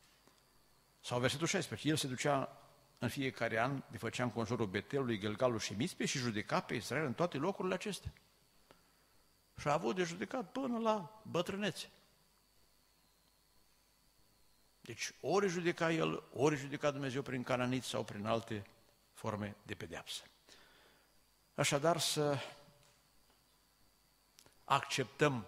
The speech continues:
mai întâi, dacă e cazul, judecata bisericii, a Domnului, dar chiar și a societății, pentru că nu se poate altfel. Să încheiem, ne uitând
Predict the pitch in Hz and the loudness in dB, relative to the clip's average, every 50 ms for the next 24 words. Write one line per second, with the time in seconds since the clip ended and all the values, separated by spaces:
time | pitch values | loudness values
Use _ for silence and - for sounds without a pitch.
0 | - - - 117 123 123 120 113 113 - 135 131 120 104 113 107 98 104 104 - | -12 -12 -4 -2 -2 0 0 -2 -4 -2 -2 -2 0 0 -2 -2 -2 -6 -6 -2
1 | - 135 123 110 98 104 104 98 92 107 101 - 117 110 - - 101 95 92 - | 0 0 0 0 -2 -6 -8 -6 -6 -6 -2 0 -2 0 0 -2 -6 -6 -8 -12
2 | - 92 - - 135 147 151 156 147 - - 143 139 131 123 - - - - _ | -12 -8 -6 -4 -4 -2 -2 -2 -2 -2 -2 -2 -2 -4 -6 -10 -20 -20 -20 _
3 | _ _ - - 107 107 98 131 143 151 151 151 147 143 143 - - 120 113 - | _ _ -10 -10 -8 -6 -4 -4 -4 -4 -4 -4 -6 -6 -6 -6 -4 -4 -4 -4
4 | - - 123 120 120 - - 113 107 - 113 - - - 98 95 - 147 147 147 | -2 -2 -2 -2 -2 -4 -6 -6 -6 -6 -10 -8 -6 -8 -8 -4 -2 -2 -2 0
5 | - - 175 - - - _ _ _ _ _ _ _ _ _ _ _ _ _ _ | -2 -6 -8 -10 -14 -20 _ _ _ _ _ _ _ _ _ _ _ _ _ _
6 | _ _ _ _ _ - _ _ _ _ _ _ _ _ _ _ - 143 143 127 | _ _ _ _ _ -20 _ _ _ _ _ _ _ _ _ _ -6 -6 -4 -2
7 | 135 131 - 139 131 131 113 - - - 143 135 107 107 98 - 117 110 - - | -2 -2 0 0 0 0 0 -4 -6 -2 -2 0 0 0 0 2 0 0 0 -2
8 | 104 - - - 107 98 - - - - - - - - 180 180 - - 113 104 | -8 -8 -2 -2 -2 -2 -2 -8 -10 -12 -14 -8 -2 0 0 0 0 -2 -2 -2
9 | 113 113 107 - - - - _ _ _ _ _ _ - - - - - - - | -2 -4 -6 -10 -18 -20 -20 _ _ _ _ _ _ -20 -20 -20 -20 -20 -20 -20
10 | - - - - - - - - - - - - _ _ _ _ _ _ _ _ | -20 -20 -20 -20 -20 -20 -20 -20 -20 -20 -20 -20 _ _ _ _ _ _ _ _
11 | _ _ _ _ _ _ _ _ _ _ _ _ _ - - _ - - - 113 | _ _ _ _ _ _ _ _ _ _ _ _ _ -20 -20 _ -20 -14 -4 2
12 | 120 165 180 165 143 - 131 113 98 - | 4 6 6 6 6 4 2 0 0 -2